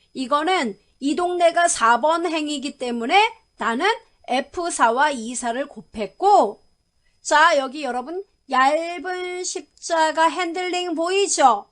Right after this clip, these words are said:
자, 데이터 끝이 어딘지 지금 나와 있나요? 예, 여기가 끝이에요. 이럴 때는 끝이 보일 때는 쭉 끌어도 되지만 이 상태에서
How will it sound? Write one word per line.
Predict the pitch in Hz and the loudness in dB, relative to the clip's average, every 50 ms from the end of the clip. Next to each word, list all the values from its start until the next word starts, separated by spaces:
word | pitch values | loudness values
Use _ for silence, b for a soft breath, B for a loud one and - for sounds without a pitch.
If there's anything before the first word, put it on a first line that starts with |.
| _ _ _ _ _ _ _ _ _ _ _ _ _ | _ _ _ _ _ _ _ _ _ _ _ _ _
자, | - - 330 320 320 | 0 2 2 2 2
데이터 | - 262 285 302 349 415 415 415 392 392 381 | 2 0 2 4 4 4 4 4 2 2 4
끝이 | 415 427 415 - - 381 | 0 -4 -4 0 2 4
어딘지 | 285 262 277 254 359 349 339 277 359 339 | 4 4 2 0 -4 -6 -6 -8 -8 -8
지금 | - - 311 320 302 | -8 -8 -8 -8 -2
나와 | 285 247 233 240 285 320 311 | 0 2 2 4 4 2 2
있나요? | 269 247 247 247 254 269 320 370 403 403 - _ | 0 -2 -4 -4 -2 0 2 2 2 0 -2 _
예, | 285 349 359 320 269 | 4 6 6 6 4
여기가 | 254 247 247 240 285 269 254 247 247 | 0 -2 -2 -4 -6 -6 -6 -6 -6
끝이에요. | 330 330 - - - - 269 202 196 190 208 _ _ _ _ _ _ | -8 -12 -10 -10 -10 -8 -8 -10 -10 -12 -14 _ _ _ _ _ _
이럴 | 247 233 233 240 254 254 | -8 -6 -6 -6 -6 -8
때는 | - 254 254 320 392 370 269 226 - | -10 -6 -2 -2 0 0 -2 -4 -8
끝이 | - 381 403 - - - 403 349 277 | -8 -8 -6 -4 -4 -4 -4 -4 -4
보일 | - 226 240 254 262 254 | -4 -4 -4 -4 -8 -10
때는 | - 262 262 320 403 440 440 _ _ _ _ _ _ _ _ _ _ | -10 -6 -2 -2 -2 -2 -4 _ _ _ _ _ _ _ _ _ _
쭉 | - - 427 440 453 453 466 466 466 | -2 0 2 2 2 2 0 0 -2
끌어도 | 440 466 466 440 392 415 392 | -2 0 2 2 2 0 0
되지만 | 294 269 233 - 269 262 247 247 277 330 381 427 427 _ _ _ - | 0 -2 -2 -4 -6 -4 -2 -2 0 0 -2 -4 -6 _ _ _ -14
이 | - 247 262 | -12 -10 -6
상태에서 | - 320 285 277 285 277 277 247 233 240 240 - 294 | -4 -2 -2 -2 -4 -6 -6 -6 -6 -4 -4 -6 -8